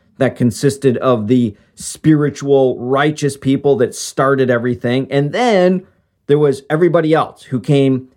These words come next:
after that. And you do not want this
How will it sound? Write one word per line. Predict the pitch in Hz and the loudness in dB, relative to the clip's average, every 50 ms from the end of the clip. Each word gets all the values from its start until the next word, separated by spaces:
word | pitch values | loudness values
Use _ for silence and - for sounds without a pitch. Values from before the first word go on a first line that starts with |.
| _ _ _ | _ _ _
after | 135 135 135 131 - - 113 107 | -4 -4 -4 -6 -8 -10 -8 -8
that. | 98 80 71 - - _ - _ _ _ _ _ - | -8 -10 -12 -16 -18 _ -20 _ _ _ _ _ -2
And | 131 135 131 123 | 0 2 2 4
you | 151 175 185 165 | 4 2 2 2
do | 139 110 143 170 185 196 196 | 2 2 2 2 4 4 2
not | 190 180 160 160 160 151 - | 2 0 -2 -2 -2 -4 -4
want | 131 135 139 139 139 131 - 123 123 | -4 -4 -2 -2 -2 -2 -4 -6 -2
this | 101 135 131 127 123 120 - - | 0 2 2 2 0 -2 -8 -16